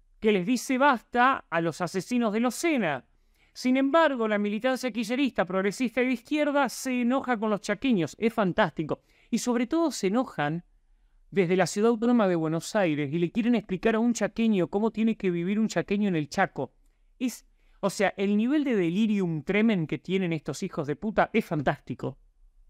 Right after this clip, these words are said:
Se ofuscan y no entienden los militantes de los derechos humanos y de la libertad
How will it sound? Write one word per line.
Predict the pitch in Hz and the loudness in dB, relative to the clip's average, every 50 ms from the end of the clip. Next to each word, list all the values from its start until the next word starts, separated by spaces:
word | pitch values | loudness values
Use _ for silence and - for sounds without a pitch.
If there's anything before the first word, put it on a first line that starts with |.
| - _ _ _ _ _ _ _ _ _ _ _ _ _ _ _ _ _ _ _ _ - - - _ | -20 _ _ _ _ _ _ _ _ _ _ _ _ _ _ _ _ _ _ _ _ -20 -20 -20 _
Se | _ - - - 269 262 | _ -6 -2 2 4 4
ofuscan | 254 214 - - - 330 349 - - _ - 226 202 196 220 233 - | 4 4 2 -2 -2 0 0 0 -2 _ 2 4 4 4 4 0 -2
y | 214 220 214 | -2 0 0
no | 220 254 269 | 2 2 2
entienden | 269 247 233 - 254 277 262 247 214 180 165 156 160 175 180 175 - _ _ _ _ _ _ _ _ _ _ _ _ _ _ _ _ _ _ _ _ _ | 2 0 0 0 0 2 4 4 2 2 2 0 -2 -2 -4 -8 -10 _ _ _ _ _ _ _ _ _ _ _ _ _ _ _ _ _ _ _ _ _
los | - 190 190 160 170 | 2 2 4 4 4
militantes | 185 196 190 196 180 - 254 262 262 254 226 240 208 151 | 2 2 2 0 0 2 2 4 4 4 2 2 0 0
de | 175 180 | 2 2
los | 175 156 139 | 0 0 0
derechos | 170 180 208 226 - - 185 156 - | 0 0 -2 -2 -2 -4 -6 -6 -4
humanos | 190 185 208 233 240 226 208 175 160 | -2 2 2 4 4 4 2 0 0
y | 170 | 0
de | 165 160 160 | -2 0 0
la | 160 160 160 - | 0 0 0 0
libertad | - 175 170 180 175 175 170 165 - - 220 226 | -2 -2 0 0 2 0 0 -2 0 0 0 0